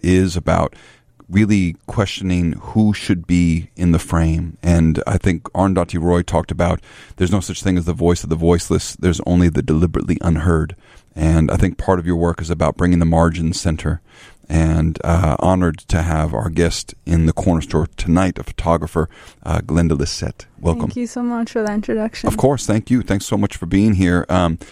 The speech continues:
Speaker 1: we, Max has offered you, uh, beverages already this
Speaker 2: Yes.
Speaker 1: evening.
Speaker 2: Need some
Speaker 1: Um,
Speaker 2: water. Thank you.
Speaker 1: water, good. And
Speaker 2: Hydrated.
Speaker 1: hydrated, excellent.
Speaker 2: Mm-hmm.
Speaker 1: And, uh, you know, every, every podcast episode that we do is sponsored by, uh, Stolen Spirits. And so I'm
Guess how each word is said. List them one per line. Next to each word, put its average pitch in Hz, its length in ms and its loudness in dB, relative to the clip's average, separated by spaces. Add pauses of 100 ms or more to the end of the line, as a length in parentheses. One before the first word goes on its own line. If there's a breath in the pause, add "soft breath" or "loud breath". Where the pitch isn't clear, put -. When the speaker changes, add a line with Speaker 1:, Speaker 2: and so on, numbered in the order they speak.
(360 loud breath)
Speaker 1:
we, 104 240 2
Max 101 400 0
has 90 220 -2
offered 95 380 0
you, 87 320 0
uh, 85 480 2 (840 soft breath)
beverages 82 760 0
already 85 300 2
this 78 200 -4
Speaker 2:
Yes. - 20 -2
Speaker 1:
evening. 80 500 2
Speaker 2:
Need - 80 0
some 80 180 2
Speaker 1:
Um, 80 160 0
Speaker 2:
water. 226 400 -8
Thank 233 320 -6
you. 247 120 0
Speaker 1:
water, - 380 2
good. 87 360 0
And 90 220 0
Speaker 2:
Hydrated. - 400 -8
Speaker 1:
hydrated, 87 560 0
excellent. 85 500 -2
Speaker 2:
Mm-hmm. - 360 -12
Speaker 1:
And, 90 200 2
uh, 85 220 0 (220)
you 127 100 2
know, 107 140 4
every, 117 340 0
every 98 200 -2
podcast 85 600 -4 (100)
episode 85 320 2
that 80 100 -2
we 80 80 -2
do 82 160 0
is 82 80 -2
sponsored 82 460 -2
by, 80 320 0 (120)
uh, 78 120 -2
Stolen 87 340 -2
Spirits. 82 500 0
And 82 80 -4
so 82 180 0
I'm 101 240 0